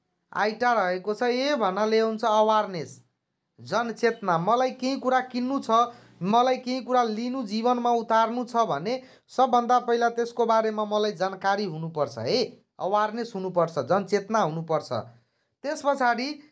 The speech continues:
त्यो प्रति मलाई के हुनुपर्छ त? इन्ट्रेस्ट बढ्नुपर्छ, इच्छा जाग्नुपर्छ। जस्तै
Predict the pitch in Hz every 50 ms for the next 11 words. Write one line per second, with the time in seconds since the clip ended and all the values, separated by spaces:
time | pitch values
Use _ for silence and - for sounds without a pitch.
0 | _ _ _ _ - 285 320 - - 269 269 269 220 277 269 254 254 254 254 247
1 | 247 247 247 247 247 226 220 214 214 - 208 202 190 190 196 196 208 262 247 240
2 | 226 214 220 214 240 269 269 269 - 202 196 202 196 196 196 196 160 - 180 170
3 | 165 - 175 196 214 - - 240 240 214 214 214 202 196 196 196 170 170 156 139
4 | - - 135 147 190 208 - - 254